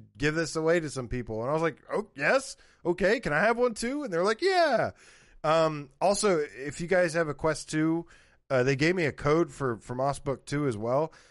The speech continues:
Um, if somebody wants it, just message me in the Discord, um, and, and you can have it. Like, <laughs>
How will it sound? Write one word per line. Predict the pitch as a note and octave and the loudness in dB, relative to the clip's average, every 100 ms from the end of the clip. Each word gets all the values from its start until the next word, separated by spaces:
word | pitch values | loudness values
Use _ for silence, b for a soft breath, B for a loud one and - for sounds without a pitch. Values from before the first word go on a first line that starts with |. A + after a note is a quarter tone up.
| b b - | b b -2
Um, | B2+ B2+ A#2+ A2 _ | 0 0 -2 -12 _
if | - | -6
somebody | F#3+ A#3 | -2 2
wants | F3+ D#3 F3+ | 4 4 2
it, | G#3 G#3 | 0 -2
just | C#3+ C#3 - | -4 -10 -6
message | C3+ F3 F#3+ | -2 -2 -2
me | F3 F3+ | -4 -2
in | |
the | D#3 | -2
Discord, | G2 C#3 - E3+ F3+ F3+ - b b _ | -4 -6 -4 -2 -2 -4 -10 b b _
um, | B2 B2 A#2+ A#2 A#2 A2+ _ _ | -6 -2 -2 -2 -6 -12 _ _
and, | B2+ A#2 A2 | -8 -8 -10
and | A2+ | -10
you | D3 | -8
can | F3 | -4
have | C#3 E3 | -2 -2
it. | A#2+ G2+ | -2 -8
Like, | - B2+ B2 C#3 | -8 -6 -6 -10
<laughs> | - | -6